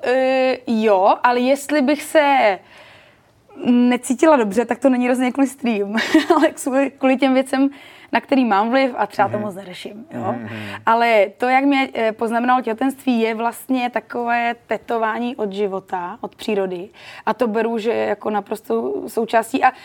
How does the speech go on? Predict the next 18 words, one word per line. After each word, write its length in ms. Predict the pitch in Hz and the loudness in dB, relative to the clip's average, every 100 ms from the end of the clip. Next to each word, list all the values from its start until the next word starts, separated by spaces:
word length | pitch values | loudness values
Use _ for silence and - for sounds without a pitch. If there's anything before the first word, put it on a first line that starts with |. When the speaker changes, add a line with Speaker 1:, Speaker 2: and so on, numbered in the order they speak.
| - | -14
Speaker 1:
to 100 | - | -6
jsou 120 | - 311 | -2 0
totiž 260 | 330 294 | 0 -2
ty 100 | 320 | 0
věci, 260 | 302 294 302 | 0 0 -4
se 120 | 269 | -4
kterými 240 | 285 311 320 | -2 0 2
nic 100 | 302 | 4
neudělám. 340 | 311 285 208 | 4 2 0
Takže 180 | 208 226 | 0 0
já 100 | 254 | 0
vlastně 260 | 247 226 285 | -2 -2 0
nemám 220 | 277 269 | 4 4
moc 140 | 285 | 2
ráda, 220 | 262 247 254 | 2 0 0
když 140 | 262 | -6
se 200 | - 262 254 - - - | -4 -6 -8 -20 -14 -2
někomu, 500 | 233 233 254 254 | -2 0 0 0